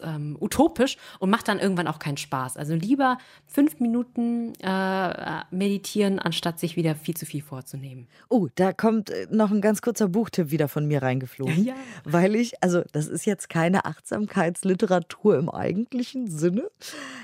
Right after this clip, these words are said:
Speaker 2: Es heißt Miracle Morning Millionaires. Da geht es eben um die Morgenroutine. Und das interessiert mich auch total. Also das ist halt so ein Typ, der so, ja, wenn Sie irgendwie Erfolg haben wollen, dann müssen Sie das und das machen. Aber all diese Erfolgscoaches,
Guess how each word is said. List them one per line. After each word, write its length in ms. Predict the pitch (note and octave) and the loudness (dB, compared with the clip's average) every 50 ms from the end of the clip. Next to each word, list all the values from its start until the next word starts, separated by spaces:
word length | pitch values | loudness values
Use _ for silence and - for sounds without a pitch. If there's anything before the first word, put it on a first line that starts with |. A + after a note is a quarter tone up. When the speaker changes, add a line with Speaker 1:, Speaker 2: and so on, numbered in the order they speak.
| - - | -8 -6
Speaker 2:
Es 140 | F3+ F3 - | -4 -2 0
heißt 380 | F#3 F#3+ F#3 G#3+ - - - | 2 2 2 0 -2 -4 -4
Miracle 540 | D#3 E3+ E3+ F#3 G3+ A#3+ B3+ A3+ - A#3 G3+ | -2 2 4 4 4 4 2 0 0 0 0
Morning 520 | F#3+ F3 E3 E3+ F3+ G3 G#3 F3+ F3 E3+ | 2 2 2 2 2 2 2 2 2 2
Millionaires. 760 | E3 E3+ F3+ F#3+ F3 E3 D3+ C#3 B2 A#2 A2+ - - - - - - - - - - _ | 2 2 2 2 2 0 0 0 -2 -2 -4 -6 -8 -10 -14 -16 -20 -20 -20 -20 -8 _
Da 100 | - E3+ | -2 0
geht 220 | D#3 F#3+ A#3 G#3+ | 2 2 0 0
es 80 | C4+ G3+ | 0 0
eben 220 | - A#3+ A#3 A3+ | 2 2 2 2
um 140 | - G#3+ G#3+ | 2 2 2
die 60 | G#3 | 4
Morgenroutine. 720 | F3+ F#3 G3 G#3+ A3+ A3 E3 D3 - - - C3+ B2 G#2+ B2+ - _ - | 4 4 4 4 2 0 -2 -4 -4 -6 -8 -8 -8 -10 -10 -14 _ -10
Und 120 | E3+ D#3+ | -4 -2
das 140 | F#3 E3+ - | -2 -2 0
interessiert 520 | - G#3 - F#3 F3+ - - B3 B3+ - | -2 -2 -2 -4 -6 -2 0 0 2 2
mich 220 | A#3 G#3+ E3+ - - | 2 0 2 2 2
auch 140 | C#3 G#3+ | 2 2
total. 400 | G#3 - G3+ - F3+ D#3+ G3 G#3 | 0 -2 -4 -4 0 2 2 4
Also 160 | - D#3+ D#3 D#3 | 4 2 2 0
das 180 | - D3 - | -2 -4 -6
ist 140 | - E3 - | -6 -4 -2
halt 180 | E3+ E3+ D3 - | -2 -2 -2 -2
so 60 | D3 | -4
ein 120 | C#3+ C3+ | -4 -4
Typ, 280 | - - - F3 D3 - | -4 -4 -4 -6 -4 -2
der 200 | - D#3 C#3+ C3+ | -2 0 0 0
so, 180 | C3 C#3 A#2+ | 0 -2 -2
ja, 460 | F#2+ E2 - - A#3 A#3 G#3+ F#3+ F3+ D#3+ | -4 -4 -4 0 2 4 6 6 6 4
wenn 180 | E3+ G3+ G#3 | 2 0 0
Sie 300 | F#3 F#3+ G#3 G3+ G3 F#3+ | 0 -2 -2 -2 0 0
irgendwie 580 | D#3 B2 F3+ F#3+ F#3 F3+ B2+ D#3+ F3 E3 E3 D3+ | 0 2 2 0 0 0 0 0 0 0 2 2
Erfolg 440 | - - B3 - - G#3 G3+ - C3 | 2 2 0 2 2 2 2 2 0
haben 240 | C3+ D3+ D3 C3+ | -2 -4 -4 -2
wollen, 240 | B2 D3+ E3 E3+ D#3 | 0 0 0 0 0
dann 180 | C#3 C3+ C#3 A#2+ | -2 -6 -6 -4
müssen 260 | C3 F3 - C#3+ C#3+ | -4 -4 -2 -4 -6
Sie 120 | B2 G#2+ A2+ | -8 -8 -8
das 180 | G#2+ A2+ - | -10 -8 -4
und 100 | D3+ B2+ | -4 -2
das 140 | G2+ A2 A2+ | -2 -2 -2
machen. 260 | C3+ C3+ B2 A#2+ - - - | -2 -4 -4 -4 -6 -8 -4
Aber 420 | - - - - F#4+ A3 A2 D2+ - - - - - - D3+ D3+ | 0 0 2 2 2 2 2 0 -2 -8 -16 -18 -16 -14 -8 -2
all 260 | - D#3 G3 B3 C#4+ A#3 | 0 2 4 4 2 2
diese 240 | G#3 G#3+ F#3 E3 | 0 0 2 0
Erfolgscoaches, 1000 | - - C#3 - - A3 B3 C#4+ - - - - A3 F#3+ E3+ - - C#3 C3 - | 0 0 -2 0 2 2 2 0 -2 -4 -2 0 0 0 0 -2 -4 -8 -10 -10